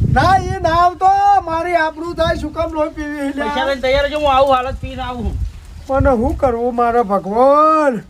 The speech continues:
Speaker 1: આ છોકરો ના સુધર્યો તે ના સુધર્યો, આ ડોશી જતી રહી ને આ મારા ઉપર આ આફત એવી આવીને નાસીને જઈ છે ને. અરે, અરે, અરે, અરે, એ જઈ એવી ભેગી મનાઈ લેતી જઈ હોત તો સારું હતું,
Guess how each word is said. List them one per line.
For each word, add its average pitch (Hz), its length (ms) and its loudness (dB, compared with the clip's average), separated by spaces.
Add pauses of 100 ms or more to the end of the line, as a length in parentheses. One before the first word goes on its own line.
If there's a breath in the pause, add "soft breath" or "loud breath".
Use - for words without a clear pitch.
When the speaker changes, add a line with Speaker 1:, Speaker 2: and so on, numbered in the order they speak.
(580 loud breath)
Speaker 1:
આ 269 100 0
છોકરો 247 440 0
ના 240 220 2
સુધર્યો 247 400 -2
તે 269 160 0
ના 254 200 2
સુધર્યો, 285 760 2 (400 loud breath)
આ 294 100 2
ડોશી 262 420 -2
જતી 269 340 -4
રહી 302 480 2
ને 294 60 0
આ 294 80 0
મારા 254 300 0
ઉપર 262 360 -2
આ 262 240 0
આફત 262 320 -4
એવી 254 260 -4
આવીને 254 360 -2
નાસીને 226 300 -2
જઈ 247 260 -6
છે 277 200 2
ને. 233 280 0 (600 soft breath)
અરે, 240 120 -8
અરે, 214 300 -2
અરે, 214 200 -2
અરે, 262 360 0
એ 285 160 2
જઈ 254 280 -2
એવી 285 220 0
ભેગી 240 340 -4
મનાઈ 254 320 0
લેતી 269 400 -2
જઈ 269 160 -2
હોત 269 480 2
તો 262 120 0
સારું 220 380 -2
હતું, 214 300 -2